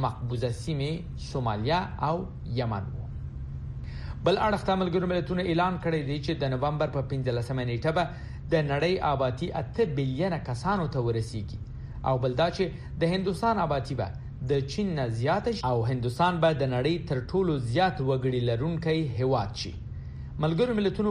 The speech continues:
پرون د جولای په یولسمه چې د آبادۍ نړیواله ورځ وه، په دې اړه خپل یو رپورت خپور کړ. د ملګرو ملتونو سکرټر جنرال انټونیو ګوتریش وویل چې د نولس سوه پنځوسم کال راهیسې اوس د نړۍ د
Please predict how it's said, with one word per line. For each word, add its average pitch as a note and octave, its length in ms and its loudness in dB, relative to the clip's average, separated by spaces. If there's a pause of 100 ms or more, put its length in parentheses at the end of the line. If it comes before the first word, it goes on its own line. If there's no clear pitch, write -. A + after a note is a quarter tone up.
پرون E3+ 240 2
د D#3+ 120 2
جولای C#3 320 2
په D#3+ 140 2
یولسمه B2 480 0
چې - 240 -4
د - 20 0 (140)
آبادۍ A2+ 420 0
نړیواله A2 520 2
ورځ D#3 200 2
وه، E3+ 160 2
په C3+ 100 -2
دې C3 80 0 (100)
اړه D#3 200 2
خپل C3+ 240 -2
یو A#2 160 0
رپورت B2 400 -2 (140)
خپور A#2+ 280 0 (100)
کړ. F#2 120 -4 (600)
د B2 200 2
ملګرو C3 360 2
ملتونو C#3 460 0
سکرټر C#3+ 520 -2
جنرال C3+ 320 0 (100)
انټونیو C#3+ 460 -2
ګوتریش B2+ 460 -2
وویل D#3+ 320 2
چې E3+ 100 0 (520)
د D3 180 4
نولس G3+ 320 2
سوه E3+ 200 0
پنځوسم C#3 540 -2
کال B2+ 220 0
راهیسې A#2 460 -2 (460)
اوس F#3 160 2 (260)
د - 20 4 (120)
نړۍ C3 280 2
د C#3 60 4